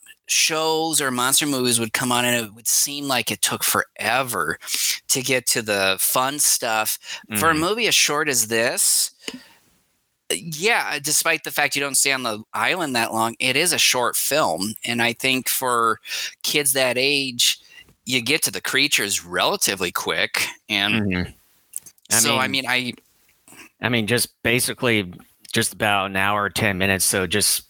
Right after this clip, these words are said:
Speaker 2: close to seventy minutes, so, I mean, s-, doesn't take up too much of your time anyways.
Speaker 1: No, it doesn't. And, um, yeah,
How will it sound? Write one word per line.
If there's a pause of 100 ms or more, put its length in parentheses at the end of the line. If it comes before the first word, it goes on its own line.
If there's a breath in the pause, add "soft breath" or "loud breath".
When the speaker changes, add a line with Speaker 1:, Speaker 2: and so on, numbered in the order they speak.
(920 loud breath)
Speaker 2:
close
to
seventy
minutes,
so, (440 loud breath)
I
mean,
s-, (160)
doesn't
take
up
too
much
of
your
time
anyways. (920 loud breath)
Speaker 1:
No,
it
doesn't.
And,
um, (640 loud breath)
yeah,